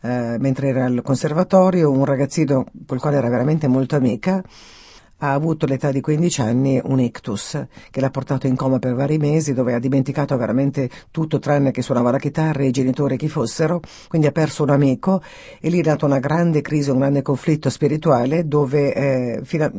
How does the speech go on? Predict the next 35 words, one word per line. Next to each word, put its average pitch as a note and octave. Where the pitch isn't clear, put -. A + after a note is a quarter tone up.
finalmente, C#3+
anche C#3
perché D#3+
no, B2+
ha F#3
litigato C#3+
con B2+
Dio. A#2+
Eh, C#3+
in C3+
Isaia D3
lo C#3
dice, C3
"Venite, C3
discutiamo B2+
insieme". B2
Quello E3
è D3+
stato D3+
il D#3+
momento F3+
in D3+
cui C#3+
ho -
discusso C#3
con, D3
mm, C#3
con E3+
Dio, D#3+
chiedendo D3+
le C#3
motivazioni C#3+
di A#2
tutto C3+
questo. C3+